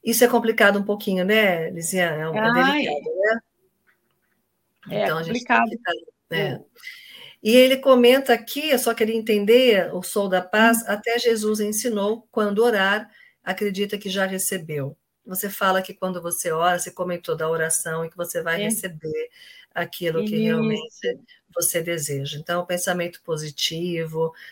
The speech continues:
Speaker 1: né? Eu acho que
Speaker 2: É.
Speaker 1: essa, a lei de, a, a lei da atração, de você atrair coisas boas, de você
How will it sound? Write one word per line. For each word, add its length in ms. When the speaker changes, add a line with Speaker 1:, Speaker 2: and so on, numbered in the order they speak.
Speaker 1:
né? 240
Eu 80
acho 160
que 60
Speaker 2:
É. 40
Speaker 1:
essa, 320
a 100
lei 260
de, 180
a, 220
a 40
lei 140
da 140
atração, 480
de 100
você 220
atrair 480
coisas 380
boas, 640
de 100
você 440